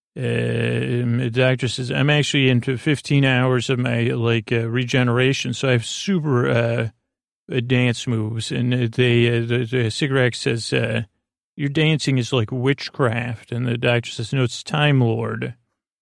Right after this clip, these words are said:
And he goes, "That's the sort of man I am. Uh, I'm a dancing man."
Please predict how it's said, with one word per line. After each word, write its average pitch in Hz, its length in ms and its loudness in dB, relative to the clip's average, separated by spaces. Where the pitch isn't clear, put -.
And 117 460 2
he 123 140 0
goes, 120 260 -4
"That's 131 200 2
the 143 80 -2
sort 135 300 4
of 127 60 2
man 131 320 4
I 127 120 4
am. 120 640 2
Uh, 120 520 -2
I'm 120 200 0
a 113 40 2
dancing 127 720 2
man." 117 640 -4